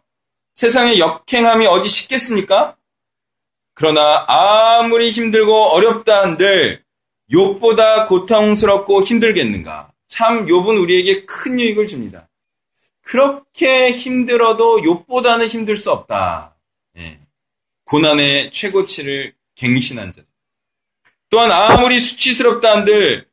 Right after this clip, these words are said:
하나님의 아들 되시고 창조자 되시는 그리스도가 받으신 수치스러움보다 심하겠느냐. 그러니까 예수님께서 받으신 그 수치는 자식 같은 놈들에게 뺨을 맞은 거죠.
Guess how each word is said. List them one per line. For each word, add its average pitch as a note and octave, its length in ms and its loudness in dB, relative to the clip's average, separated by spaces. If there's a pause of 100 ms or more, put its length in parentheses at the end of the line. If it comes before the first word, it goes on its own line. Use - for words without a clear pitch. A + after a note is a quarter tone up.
(120)
하나님의 A3 380 0
아들 F3+ 280 0
되시고 G3 500 0
창조자 A3+ 480 0
되시는 F#3 680 -2 (300)
그리스도가 G#3+ 560 0
받으신 G#3 480 0
수치스러움보다 A#3 1120 0
심하겠느냐. G2+ 760 -4 (840)
그러니까 E3 160 2
예수님께서 A#3+ 600 2
받으신 G3 560 2
그 D#3+ 220 -4
수치는 F3 840 -6 (300)
자식 - 360 -2
같은 B3 340 -2
놈들에게 G#3 520 0 (140)
뺨을 A3+ 260 0
맞은 C#3 240 0
거죠. D#3 300 -12